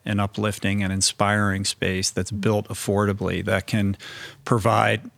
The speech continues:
Speaker 1: <clears throat> a refuse for so many people that are in need right now. I mean, he's done all kinds of, I mean,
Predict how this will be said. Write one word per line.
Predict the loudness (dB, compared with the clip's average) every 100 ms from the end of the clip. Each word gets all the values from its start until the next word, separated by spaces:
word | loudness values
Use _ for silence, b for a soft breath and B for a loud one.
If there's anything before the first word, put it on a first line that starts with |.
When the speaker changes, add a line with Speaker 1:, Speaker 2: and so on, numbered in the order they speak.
| _ -2
Speaker 1:
<clears throat> | 0 0 -2 0
a | 2
refuse | 4 2 2 2 2 0 -2
for | -4 0 2 4 2 0 -10 B B
so | 2 4
many | 4 2
people | 0 0 0
that | 0 2
are | 2
in | 2
need | 2 0
right | 0 -2 -4
now. | -4 -4 -2
I | 2
mean, | 2
he's | 2 2 2
done | 2 2
all | 0
kinds | 0 0 0
of, | -2 0
I |
mean, | 2 2